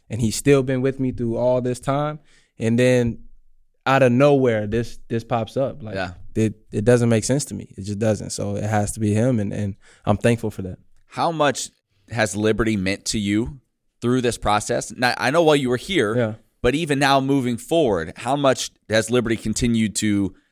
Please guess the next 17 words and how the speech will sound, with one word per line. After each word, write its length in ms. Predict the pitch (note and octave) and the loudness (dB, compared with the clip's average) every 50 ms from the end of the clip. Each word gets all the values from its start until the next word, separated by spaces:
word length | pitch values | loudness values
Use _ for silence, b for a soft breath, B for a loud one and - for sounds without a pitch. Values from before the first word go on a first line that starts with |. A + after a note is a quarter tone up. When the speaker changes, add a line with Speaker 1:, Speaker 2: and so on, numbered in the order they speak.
| _ _ _ | _ _ _
Speaker 2:
help 220 | - C3+ C#3+ - C#3+ | 0 2 2 2 0
you? 100 | D3 C#3 | 0 0
I 20 | |
know 120 | A2 G2 | 0 -2
this 120 | F#2 F2+ - | -4 -6 -4
coaching 380 | - - C#3 C3 - C3+ C3 | -2 0 0 0 0 -4 -4
staff, 440 | A#2+ - - B2+ A#2+ A#2 A2+ A2 G#2+ | -4 -2 -2 0 0 0 0 0 2
Speaker 1:
Mm-hmm. 140 | A#2+ A#2+ C3 | 2 4 4
Speaker 2:
teammates, 360 | C#3+ B2+ B2+ A#2+ A#2+ A2+ - | 4 4 2 0 0 -2 -4
how 120 | B2 B2+ C3+ | -4 -2 0
much 220 | C#3+ C#3 B2+ - | 2 2 2 2
have 120 | A#2 G#2 | 2 2
they 120 | G2 G#2+ G#2+ | 2 0 0
continued 500 | - - G#2 - - A2+ A2 G#2+ G#2 E2+ | 0 -4 -6 -4 -2 -2 -2 -2 -2 -2
to 80 | F2+ | -4
help 300 | E2+ E2+ A2+ A2 - - | -2 0 0 0 0 -2
you 280 | G#2 G#2 G2+ F#2+ F#2 F2 | -2 -2 -2 -2 -2 -4